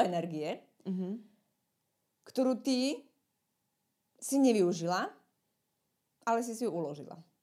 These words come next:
Speaker 2: Mhm.
Speaker 1: Pretože si si práve na strata sadla ku káve a k horálke.
Speaker 2: Áno, čiže takto súvisí v podstate ten cholesterol, kortizol a
Speaker 1: Tak.
Speaker 2: inzulín pekne
Speaker 1: A teraz si,
Speaker 2: spolu.
Speaker 1: áno, a teraz si predstav, že máš v krvi nejaký kortizol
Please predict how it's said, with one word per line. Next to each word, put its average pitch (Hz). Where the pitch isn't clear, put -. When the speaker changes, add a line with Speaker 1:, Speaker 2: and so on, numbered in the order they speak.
Speaker 2:
Mhm. 196
Speaker 1:
Pretože 175
si 220
si 208
práve 226
na 170
strata 196
sadla 156
ku 190
káve 170
a 202
k 180
horálke. 143
Speaker 2:
Áno, 165
čiže 185
takto 269
súvisí 196
v -
podstate 185
ten 170
cholesterol, 226
kortizol 185
a 165
Speaker 1:
Tak. -
Speaker 2:
inzulín 175
pekne 185
Speaker 1:
A 233
teraz 277
si, 165
Speaker 2:
spolu. -
Speaker 1:
áno, 175
a 175
teraz 277
si 311
predstav, 170
že 190
máš 254
v 311
krvi 226
nejaký 208
kortizol 160